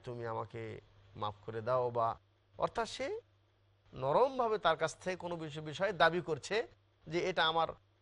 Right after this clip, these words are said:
আমার থেকে তুমি নিও না," বা "আমি পারছি না।" সে নম্রতার সাথে তার কাছে দাবি করছে।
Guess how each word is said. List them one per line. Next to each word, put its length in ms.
আমার 340
থেকে 220
তুমি 340
নিও 340
না," 320
বা 140
"আমি 160
পারছি 440
না।" 160
সে 240
নম্রতার 560
সাথে 160
তার 160
কাছে 220
দাবি 200
করছে। 340